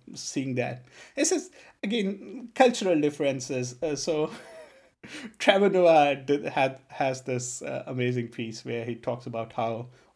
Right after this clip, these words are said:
Oprah opened a school in South Africa, and then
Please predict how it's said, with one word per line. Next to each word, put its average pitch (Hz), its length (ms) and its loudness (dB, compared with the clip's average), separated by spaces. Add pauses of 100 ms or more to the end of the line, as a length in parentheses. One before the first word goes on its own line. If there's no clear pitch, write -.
Oprah 151 420 4
opened 147 320 -2
a 127 60 -2
school 131 420 -4
in 127 220 -8
South 123 320 -4
Africa, 165 520 -4 (580)
and 127 400 -2
then 131 640 0